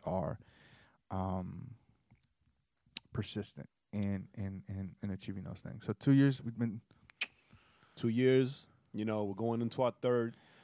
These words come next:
Speaker 2: Um, we're looking forward to, um, hiring somebody. You know, we're, we're hiring
Speaker 1: Right. And,
Speaker 2: volunteers.
Speaker 1: and by, yeah, we're hiring, <laughs> I was about to say,
Speaker 2: <laughs>
Speaker 1: and by hiring, I mean, uh, we'll feed you.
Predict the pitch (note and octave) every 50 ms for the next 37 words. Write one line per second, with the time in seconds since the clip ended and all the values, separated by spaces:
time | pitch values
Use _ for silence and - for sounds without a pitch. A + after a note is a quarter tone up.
0 | - - - - A2+ A2+ A2+ A2 A2 A2 G#2+ G#2 G#2 G#2 G#2 G2+ G#2+ G#2+ G#2+ A2
1 | A2 B2 C3 - C3 B2 - - - B2+ B2 B2 B2+ B2 A#2+ A#2+ A#2 G#2 - -
2 | - - A#2+ A2+ A2 A2 G#2+ G#2+ G#2 G2+ G2 G2 G2 G#2 _ _ _ _ - -
3 | A#2+ D3+ F#3 G3+ E3+ C3+ A2+ - A#2+ A2 G2+ G#2 G2 F#2+ F2+ F2 E2+ F#2+ - _
4 | _ _ - G2+ F#2+ F#2+ G2 G2+ G2+ G2+ G2+ G#2 - G2 G#2 F#2+ G2+ A2+ A#2 A2
5 | A2 A#2+ A2+ B2 B2+ B2 B2 B2 D3+ E3 C#3 B2 G#2+ E3 D#3+ D3 F3 E3+ D3+ D#3
6 | - D#3+ E3 D3 C#3 D3 C#3+ D3 E3 F3 E3 D#3+ C#3+ - D#3+ F#3+ G3 F3 F3+ F#3+
7 | F3+ F#3 E3 D#3 F3+ C#3+ - - - - A#3+ - - E3+ G#3+ G3 F#3+ F3 F3+ A3
8 | C4+ C#4+ C#4+ C4 A#3+ G#3+ G3 F#3+ F#3 F3+ F#3+ D3 E3+ F3 F3+ F3+ F3 E3+ E3+ E3
9 | E3 D#3+ D#3+ D#3+ D#3 C#3+ - - - - E3+ D#3+ D3+ D3 B2+ - C3+ C#3+ C#3+ C#3
10 | C#3 C3+ C#3 C#3 C3+ C#3 C#3 C#3 D#3 E3 D#3+ D#3 D3+ - - - D3+ C#3 A#2 F#2+
11 | G2+ F#2 - -